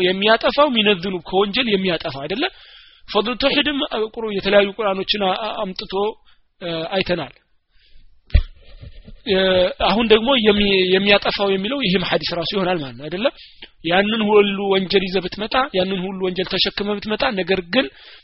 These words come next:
ተውሂድ ያለህ ከሆንክ፣ ከሽርክ የጸዳህ ከሆንክ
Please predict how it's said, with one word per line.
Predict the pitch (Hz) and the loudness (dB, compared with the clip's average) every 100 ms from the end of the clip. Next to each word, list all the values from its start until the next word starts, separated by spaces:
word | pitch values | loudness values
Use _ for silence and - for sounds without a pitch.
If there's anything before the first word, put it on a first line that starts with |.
| - | -4
ተውሂድ | 185 - 233 196 - - - | -2 0 -2 -2 -12 -20 -14
ያለህ | 151 175 190 190 180 | -4 -2 0 0 -2
ከሆንክ፣ | - 208 240 - 285 330 - | 0 2 2 2 2 2 -2
ከሽርክ | 277 - 214 - | -2 0 0 -2
የጸዳህ | 190 190 226 170 208 | -4 -4 -6 -4 -4
ከሆንክ | 196 233 240 233 | -2 -2 -2 -2